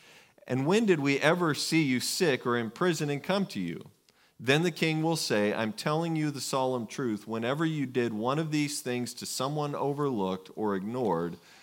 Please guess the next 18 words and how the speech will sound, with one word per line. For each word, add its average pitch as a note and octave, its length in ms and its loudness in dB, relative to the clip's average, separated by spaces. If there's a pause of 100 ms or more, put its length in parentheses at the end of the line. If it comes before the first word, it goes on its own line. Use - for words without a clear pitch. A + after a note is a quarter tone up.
(140)
that F#2+ 240 2
was A2+ 220 0
me. C3 200 0
You E2+ 280 -4
did G2 240 0
it A2 180 2 (400)
to G#2 80 -2
me." F#2+ 360 0 (600)
So C3 140 -4
Ron D3+ 220 4
and D3 60 0
Ellen, C#3+ 280 2
tell D3+ 220 0
me D3 240 2
a A#2+ 100 0
little B2+ 260 2
bit B2+ 280 4
about, A2+ 680 4